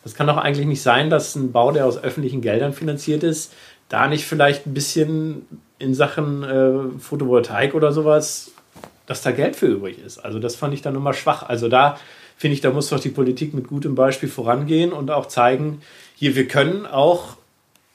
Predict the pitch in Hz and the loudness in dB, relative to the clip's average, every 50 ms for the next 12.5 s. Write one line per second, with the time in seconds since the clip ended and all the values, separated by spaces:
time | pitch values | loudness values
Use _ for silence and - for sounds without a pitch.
0 | _ _ _ - 147 156 156 - 165 143 - 170 160 156 156 147 117 113 127 139 | _ _ _ 2 2 2 2 2 -2 -2 0 0 0 0 0 0 2 2 2 2
1 | 170 202 196 - 208 - - - 156 143 147 147 147 143 147 147 147 - 147 143 | 2 0 -6 -10 -14 -18 -12 -6 -2 -2 0 0 0 0 -2 -4 -2 -2 0 0
2 | - - 185 175 165 170 180 170 170 - 156 156 165 175 196 202 - - - _ | 0 -2 -4 -6 -6 -6 -6 -8 -2 2 4 4 4 2 0 -6 -10 -16 -20 _
3 | _ _ _ _ _ _ _ _ _ _ _ _ - 160 165 175 180 185 180 190 | _ _ _ _ _ _ _ _ _ _ _ _ 2 6 6 6 6 4 2 -2
4 | 202 202 202 - 160 - _ _ _ _ _ - 165 156 165 180 180 180 175 175 | -6 -8 -12 -14 -16 -20 _ _ _ _ _ -4 0 2 4 6 6 6 6 4
5 | 170 180 190 175 170 165 139 165 240 359 339 160 127 113 107 110 104 113 107 113 | 4 2 2 0 0 0 0 -2 -2 -2 0 2 2 2 2 2 0 -2 -4 -4
6 | 120 104 101 113 113 110 110 131 143 143 - 180 165 139 127 127 135 139 135 147 | -6 -8 -6 -4 -2 -2 0 -2 -2 -4 -4 -4 -2 0 0 -2 -2 -4 -2 -4
7 | 143 - - 147 143 143 131 131 139 139 139 - - 139 120 123 131 139 139 147 | -2 -2 -4 -4 -2 -2 0 0 0 -2 -2 -4 -4 0 2 4 4 4 4 4
8 | 156 147 143 139 139 135 143 139 156 131 120 139 147 139 131 135 131 - - - | 2 2 2 2 0 0 0 0 0 -2 0 0 0 2 2 2 0 0 -2 -6
9 | 123 - 214 247 226 135 107 - - - 117 113 117 117 120 117 117 131 113 104 | -4 -4 -2 -2 -2 -4 -6 -8 -6 -4 -2 0 0 0 -2 -4 -4 -4 -2 0
10 | 110 120 135 147 151 143 135 143 143 151 147 - - - - - - 123 123 127 | 2 2 4 4 2 4 4 6 4 4 4 0 -6 -12 -14 -18 -4 0 0 2
11 | 120 120 127 131 131 143 135 127 120 - - 127 131 135 139 139 143 143 147 147 | 4 4 4 4 4 2 0 -2 -2 -2 0 2 2 2 2 0 -2 -2 -2 -2
12 | 147 143 143 - - 139 123 127 127 | -2 -2 -2 -6 -12 -10 -10 -10 -10